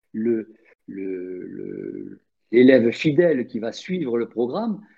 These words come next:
tu t'aperçois qu'il y en a beaucoup, que c'est souffrant, que c'est pénible, et que là, tu veux plus suivre le programme. Tu dis, « Non, non, non, moi, je suis pas le programme. Euh, dis donc, c'est pas quel est le fada qui a,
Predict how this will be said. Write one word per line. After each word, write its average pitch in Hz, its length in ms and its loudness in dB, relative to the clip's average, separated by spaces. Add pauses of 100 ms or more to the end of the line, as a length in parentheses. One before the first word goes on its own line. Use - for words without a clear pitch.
(100)
tu - 100 -20
t'aperçois - 480 -8
qu'il 151 180 -4
y 117 40 -10
en 110 40 -10
a - 20 -10
beaucoup, 185 540 -6 (120)
que 139 80 -6
c'est 120 160 -10
souffrant, 175 640 -6 (160)
que - 100 -10
c'est - 260 -12
pénible, 180 480 -2 (180)
et 104 120 -8
que - 120 -10
là, 135 160 -6
tu 127 140 -10
veux 107 100 -6
plus 277 320 2
suivre 175 360 0
le 151 60 2
programme. 151 500 -4
Tu - 100 -20
dis, « 120 200 -12 (260)
Non, 147 100 -4
non, 170 100 -6
non, 180 200 -6
moi, 131 120 -6
je 120 80 -14
suis - 120 -14
pas 135 120 -14
le 117 60 -10
programme. 147 380 -4
Euh, 104 440 -8
dis 113 160 -10
donc, 117 260 -6 (200)
c'est 107 100 -4
pas 135 120 4
quel 135 180 4
est 127 80 8
le 120 80 6
fada 151 540 -2
qui - 160 -12
a, 107 100 -8